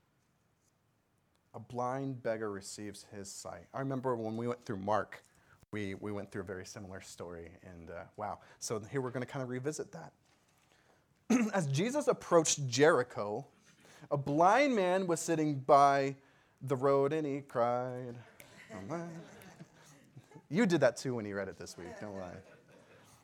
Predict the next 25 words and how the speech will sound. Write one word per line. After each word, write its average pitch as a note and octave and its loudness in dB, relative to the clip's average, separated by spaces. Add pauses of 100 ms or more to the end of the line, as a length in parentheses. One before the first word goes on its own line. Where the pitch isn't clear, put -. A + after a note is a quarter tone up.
(220)
When D#3 4
he A#3 6
heard B3 8
the B3+ 2
crowd F3 6
going A2 -2
by, G#2 -2
he E3+ -6
asked E3+ 0
what E3 2
was G3 -4
happening, D3 -4
and E3 -4
they C#3 2
told C#3 -4
him, D#3 -2 (380)
"Jesus F3+ 4 (200)
of C#3 2
Nazareth C3 0
is A#2 -10
passing G#2+ -10
by." F#2 -6 (280)
He E3 -8
called D3 -4 (100)
out, A#2 -4